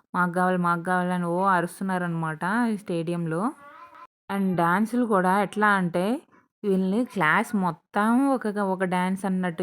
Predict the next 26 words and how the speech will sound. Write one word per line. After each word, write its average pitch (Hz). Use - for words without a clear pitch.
ఎవరిని 185
కూడా 214
డిసప్పాయింట్ 190
చేయకుండా 180
"వీళ్ళొద్దు, 175
వీళ్ళొద్దు" 175
అన్నట్టుగా 165
అందరినీ 190
కూడా 269
డాన్స్‌లో 190
జా-, 180
జాయిన్ 175
చేసేసారు. 175
అందరూ 196
ఎవరి 180
టాలెంట్ 185
వాళ్ళు 185
చూపించేశారనమాట. 165
చూడండి 196
ఈ 220
బెలూన్స్ 175
ఎంత 180
బాగా 185
ఎగిరాయో, 175
చాలా 180
బాగున్నాయి. 175